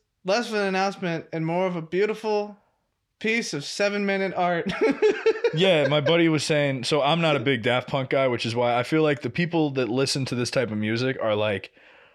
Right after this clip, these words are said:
Speaker 2: "No."
Speaker 1: I used to be a big fan of Daft Punk.
Speaker 2: Yeah, and, eh, but then everybody that's just like, "Okay."
Speaker 1: Yeah.
Speaker 2: It's sorta like, "Oh,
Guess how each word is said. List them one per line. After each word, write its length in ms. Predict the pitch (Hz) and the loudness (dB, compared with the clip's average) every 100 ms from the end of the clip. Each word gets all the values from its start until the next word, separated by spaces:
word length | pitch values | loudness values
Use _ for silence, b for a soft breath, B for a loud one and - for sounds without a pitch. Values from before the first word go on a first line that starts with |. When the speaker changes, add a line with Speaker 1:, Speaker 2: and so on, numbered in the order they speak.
| b b b _ 175 | b b b _ -4
Speaker 2:
"No." 1500 | 180 208 226 226 226 220 220 220 220 220 220 220 220 220 214 | 0 2 4 4 4 4 4 2 2 4 4 2 2 2 2
Speaker 1:
I 240 | 214 208 | 2 2
used 160 | 202 196 | 2 0
to 80 | 240 | 0
be 100 | 233 | 0
a 60 | |
big 280 | 185 175 160 | 0 0 -2
fan 240 | - 151 139 | -2 -2 -2
of 80 | |
Daft 300 | 127 110 92 | -2 -2 -4
Punk. 200 | - 131 | -6 -2
Speaker 2:
Yeah, 220 | 165 160 107 | 2 2 2
and, 260 | 113 135 | 0 0
eh, 160 | 139 156 - | 0 -2 0
but 140 | 160 | 0
then 120 | 156 | 2
everybody 440 | 165 156 156 165 156 | 2 2 2 4 2
that's 140 | 147 | 2
just 180 | 147 - | 0 2
like, 360 | 135 123 - - _ _ _ _ _ _ _ _ _ _ _ _ _ | 2 2 -2 -16 _ _ _ _ _ _ _ _ _ _ _ _ _
"Okay." 520 | 139 143 147 139 147 - _ _ _ _ _ _ | -2 0 2 2 0 -8 _ _ _ _ _ _
Speaker 1:
Yeah. 320 | 185 220 135 143 | -2 -2 -2 -2
Speaker 2:
It's 180 | 147 139 | -2 2
sorta 240 | 170 156 | 2 4
like, 240 | 156 143 - | 4 2 2
"Oh, 380 | 151 143 127 | 2 2 0